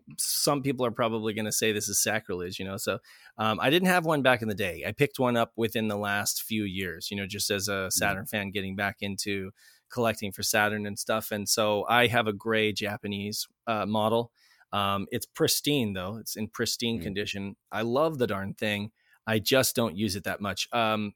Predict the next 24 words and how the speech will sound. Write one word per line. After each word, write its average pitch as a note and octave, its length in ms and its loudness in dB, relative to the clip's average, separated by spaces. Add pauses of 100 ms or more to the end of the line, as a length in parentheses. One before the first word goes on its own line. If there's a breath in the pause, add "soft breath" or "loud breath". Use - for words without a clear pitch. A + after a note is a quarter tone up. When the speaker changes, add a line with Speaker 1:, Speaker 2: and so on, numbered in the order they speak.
Speaker 1:
Formula D#3+ 460 0
Karts - 720 0
is G#2+ 240 0
one C3+ 160 0
of B2 40 0
the A2+ 80 2
games G#2+ 340 0
that G#2 120 0
I G2 80 0
do B2 260 0
use A2 280 2
it F#2+ 100 -2
on, F#2+ 240 -2
and A2 140 -2
it - 80 -10
feels A2 240 2
amazing. G#2 560 0 (800 soft breath)
Folks C#3+ 280 6
might D#3 180 6
Speaker 2:
Okay. - 20 6
Speaker 1:
know C3 400 6 (300 soft breath)
that, C3+ 200 4
yeah, D3 180 8
so C3+ 400 6